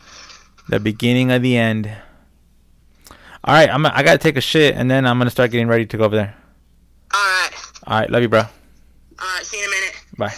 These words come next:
Speaker 2: That's what Cody was, my son.
Speaker 1: <laughs> Bye.
Speaker 2: Bye.
Speaker 1: Damn, they actually pinned Roman clean. One, two, three. Holy shit. This night has been full of surprises.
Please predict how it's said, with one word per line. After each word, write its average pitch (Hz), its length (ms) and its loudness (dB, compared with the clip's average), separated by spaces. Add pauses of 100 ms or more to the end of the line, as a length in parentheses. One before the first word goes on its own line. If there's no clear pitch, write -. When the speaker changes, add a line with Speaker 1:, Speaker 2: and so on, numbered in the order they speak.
(160)
Speaker 2:
That's 214 180 -10
what 208 280 -6
Cody 226 220 -6
was, 220 220 -8
my 175 1300 -2
son. 107 80 -2
Speaker 1:
<laughs> - 0 -
Bye. 113 260 -4 (720)
Speaker 2:
Bye. 190 380 -10 (1900)
Speaker 1:
Damn, 160 720 0
they 147 120 4
actually 151 340 2
pinned 131 340 -2
Roman 131 380 0
clean. 127 500 -4
One, 123 580 0 (100)
two, 127 600 0 (380)
three. 127 680 0 (1500)
Holy 156 640 2
shit. 135 460 0
This 196 200 0
night 175 180 2
has 123 180 2
been 120 140 0
full 143 340 0
of 123 60 2
surprises. 104 920 0